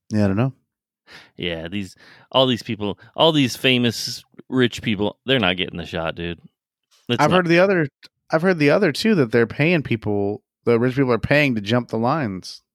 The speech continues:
Speaker 2: No, I, uh, yeah, I don't believe it. I think they're, none of 'em are getting the shot. They're using the treat-, if they, if they have covid or they're worried about covid, then they're using all the,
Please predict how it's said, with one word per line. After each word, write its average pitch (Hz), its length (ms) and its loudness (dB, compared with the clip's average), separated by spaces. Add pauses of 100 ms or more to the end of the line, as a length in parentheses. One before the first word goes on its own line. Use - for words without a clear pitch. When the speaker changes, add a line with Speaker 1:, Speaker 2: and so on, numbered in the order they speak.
(280)
Speaker 2:
No, 92 200 4
I, 82 400 -2
uh, 82 440 0 (160)
yeah, 80 360 -6
I 90 80 -2
don't 87 180 -4
believe 87 260 2
it. - 120 0
I 90 120 2
think 92 240 0
they're, 87 100 4
none 92 360 2
of 87 80 -2
'em 90 120 -4
are 90 60 -2
getting 90 240 -2
the 87 60 -6
shot. 87 380 0 (1700)
They're 131 80 4
using 117 320 2
the 107 60 -2
treat-, - 260 -4
if 120 140 0
they, 135 180 2 (260)
if 131 160 -4
they 165 280 4
have 160 180 2
covid 139 480 2
or 120 200 2
they're 117 200 2
worried 117 180 2
about 117 160 2
covid, 120 300 0
then 117 180 0
they're 117 120 2
using 113 300 0
all 107 160 2
the, 95 380 2